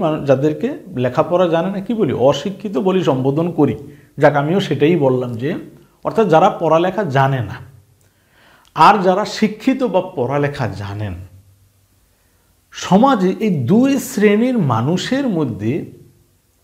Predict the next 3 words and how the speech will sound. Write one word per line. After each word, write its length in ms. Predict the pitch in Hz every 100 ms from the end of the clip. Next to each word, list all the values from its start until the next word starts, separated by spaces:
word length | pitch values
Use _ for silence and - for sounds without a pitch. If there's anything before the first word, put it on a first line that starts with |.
| _ _ _ _ _ _ _ _ _ _
অনেকগুলো 680 | 226 254 285 220 220 285 311 311 185
বিষয়ে 420 | 160 - 190 220 277 285
পার্থক্য 480 | 160 147 - 190 -